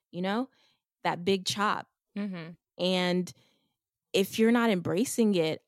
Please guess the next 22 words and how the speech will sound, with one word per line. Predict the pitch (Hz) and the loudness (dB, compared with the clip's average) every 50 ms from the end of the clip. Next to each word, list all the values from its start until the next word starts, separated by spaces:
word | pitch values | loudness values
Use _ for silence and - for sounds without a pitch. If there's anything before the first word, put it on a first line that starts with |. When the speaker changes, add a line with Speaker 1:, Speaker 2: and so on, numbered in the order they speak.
| _ - | _ -4
Speaker 1:
I | 160 180 | -4 -4
feel | 175 - - - - 233 277 311 302 254 208 | -4 -6 -8 -4 0 2 2 4 2 2 0
that | 170 165 160 151 - - - | 0 0 0 -2 -4 -6 -10
it | - 170 - - | -10 -12 -12 -12
kind | - - - 202 202 208 208 196 | -12 -6 -2 0 2 2 2 2
of | 190 185 185 - - - - | 2 0 0 -2 -8 -10 -6
affects | 170 170 165 - - - - - - 190 180 180 - - - - - - _ _ _ - - | -6 -6 -6 -8 -12 -20 -12 -4 -2 0 0 0 -2 -6 -12 -12 -12 -16 _ _ _ -14 -6
how | - 185 180 175 175 175 165 170 185 - _ _ _ _ _ _ - | -2 0 2 2 2 2 2 0 -2 -6 _ _ _ _ _ _ -4
proactive | - - 196 185 180 165 170 170 175 - - 185 180 | 2 6 6 8 8 6 4 2 0 -2 -2 -2 -2
you | 170 175 175 - - | 0 0 0 0 0
are | - 156 156 160 160 151 147 - _ - | -2 -2 0 0 0 0 -2 -4 _ -4
in | 156 160 160 156 151 131 - | -2 0 0 0 0 -2 -4
taking | - - - 185 165 175 - - 175 165 160 160 156 _ | -8 -10 -8 -8 -8 -8 -10 -8 -6 -6 -4 -6 -6 _
care | - - - - 185 170 165 156 147 | -14 -20 -14 -8 -6 -4 -4 -4 -4
of | 143 139 135 123 | -4 -6 -8 -8
it. | 90 73 65 - _ _ _ _ _ _ - | -12 -14 -14 -16 _ _ _ _ _ _ -6
Because | - 202 190 - - 214 196 185 190 185 190 - _ _ _ _ _ _ - | -6 -6 -6 -4 -2 0 2 2 0 0 -4 -8 _ _ _ _ _ _ -2
in | 190 185 - | -2 0 2
order | - 180 190 202 208 214 208 | 4 4 4 6 6 4 2
for | 208 - 220 | 2 0 0
you | 196 180 180 180 175 180 180 175 | 0 0 0 -2 -2 -2 -2 -2
to | - - - - - 190 180 170 165 165 160 156 160 - | -4 -8 -8 -6 -4 -4 -4 -2 -2 -4 -4 -6 -8 -12